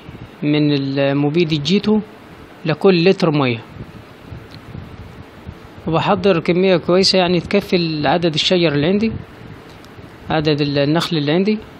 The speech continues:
وببدأ أغسل ج-، يعني لغاية مترين كده في جذع النخلة من تحت،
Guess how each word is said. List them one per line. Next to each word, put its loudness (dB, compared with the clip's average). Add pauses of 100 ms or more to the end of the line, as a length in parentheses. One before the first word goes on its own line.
(240)
وببدأ 2
أغسل -2
ج-، -2
يعني 2
لغاية 2
مترين 2
كده 2
في -2
جذع 2
النخلة 2
من 2
تحت، 0